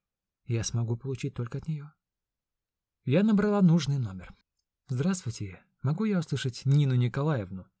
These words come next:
«Да, я слушаю». «Я бы хотела побеседовать с вами относительно вашей дочери». «Вы из милиции?» «Не совсем.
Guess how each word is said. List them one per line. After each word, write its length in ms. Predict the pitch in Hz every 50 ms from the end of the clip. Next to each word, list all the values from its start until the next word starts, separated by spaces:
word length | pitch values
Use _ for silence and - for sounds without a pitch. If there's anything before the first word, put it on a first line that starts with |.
| _ _ _ _ _ _ _ _ _ _ _ _ _ -
«Да, 300 | - 175 165 208 185 156
я 140 | 120 127 143
слушаю». 500 | - - - 160 - - - - 127 - _ _ _ _ _ _ _ _ _ _ _ _ _ _ _ _ _ _ _ -
«Я 200 | 127 131 143 135
бы 120 | 127 131
хотела 400 | - - 143 131 - 147 139 139
побеседовать 600 | - 135 127 135 135 - - 151 143 123 120 123 -
с 60 | -
вами 180 | 131 127 123
относительно 640 | 123 123 131 123 - - 120 - 127 123 131 131 117 _ _ _ _ _ _ _ _ _ _ _ _ _ _ _ _ _ -
вашей 380 | 131 120 139 135 - - 151
дочери». 480 | 139 135 131 110 - - 101 101 101 - - _ _ _ _ _ _ _ _ _ _ _ _ _
«Вы 260 | - 143 131 160 170 175
из 100 | 156 160
милиции?» 600 | 175 180 180 214 220 - - - 135 131 - _ _ _ _ _ _ _ _ _ _ _ -
«Не 540 | 135 143 143 147 147 151 156 156 156 151 151
совсем. 760 | - - - 175 170 165 - - - - 104 92 90 90